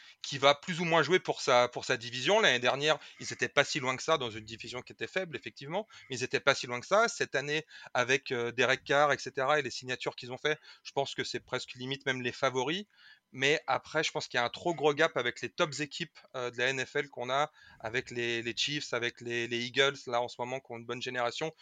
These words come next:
et qui sont aussi un petit peu dans cette philosophie de repousser sur le, sur le futur,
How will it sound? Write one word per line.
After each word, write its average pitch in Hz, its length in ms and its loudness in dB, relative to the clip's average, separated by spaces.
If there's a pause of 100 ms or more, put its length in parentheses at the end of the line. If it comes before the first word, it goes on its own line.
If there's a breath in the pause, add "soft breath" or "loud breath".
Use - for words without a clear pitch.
(140 loud breath)
et - 80 -4
qui - 120 -8
sont 135 140 -4
aussi 147 200 0
un 175 100 2
petit - 140 -14
peu 147 160 -4
dans 127 120 -2
cette 123 300 -6
philosophie 131 580 -4
de 123 100 -4
repousser 120 440 -6
sur 127 180 -8
le, 120 220 -10 (320 soft breath)
sur 135 160 -4
le 131 80 2
futur, 147 440 -6